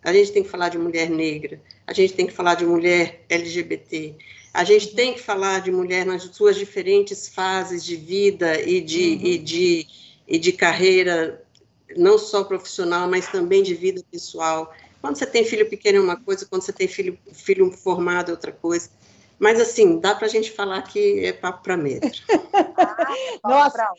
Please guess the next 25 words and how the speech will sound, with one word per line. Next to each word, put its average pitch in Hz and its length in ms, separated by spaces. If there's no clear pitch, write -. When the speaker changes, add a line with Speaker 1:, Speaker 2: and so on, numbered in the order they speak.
Speaker 3:
horas. 175 540
Speaker 2:
<laughs> 330 1800
Perfeito. 262 600
Patrícia, 269 720
é, 240 600
você 269 320
tava 311 260
falando 254 440
ainda 226 300
das 214 240
dificuldades, 202 920
né? 226 140
Então, 233 200
só 311 220
pra 302 180
ilustrar, 254 600
antes 254 320
de 240 120
você 247 360
trazer 226 460
pra 226 200
gente 226 340
aí 220 180
a 214 80
sua, 214 560